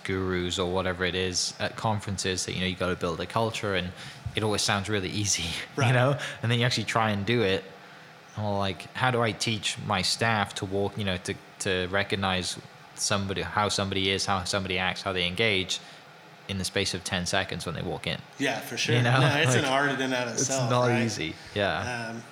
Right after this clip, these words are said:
Speaker 2: and I think the biggest risk is, like, just being okay to fail and, like, treating, treating everybody as a real human.
Speaker 1: Yeah.
Speaker 2: And, like,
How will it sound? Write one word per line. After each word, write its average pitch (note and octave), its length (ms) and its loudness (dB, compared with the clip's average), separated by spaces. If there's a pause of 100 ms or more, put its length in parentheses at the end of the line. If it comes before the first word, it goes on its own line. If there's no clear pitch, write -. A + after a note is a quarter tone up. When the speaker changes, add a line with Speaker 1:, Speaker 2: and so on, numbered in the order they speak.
(140)
Speaker 2:
and C#3 80 -4
I D#3 140 2
think E3 400 -2
the B2+ 100 -4
biggest C#3+ 380 2
risk B2 340 -2
is, A#2 160 -6
like, A#2 240 -4
just A#2 180 -6
being A#2+ 300 -4
okay A2 280 -6
to G#2+ 80 -10
fail A2+ 440 -8 (220)
and, A#2 80 -10
like, A2 200 -8 (520)
treating, A#2+ 360 -2 (840)
treating C#3 320 0
everybody B2 400 -2
as A#2 160 -4
a G#2+ 40 -8
real A#2 260 -6
human. C#3 420 -8 (180)
Speaker 1:
Yeah. G2+ 220 2
Speaker 2:
And, B2+ 80 -2
like, B2 280 -2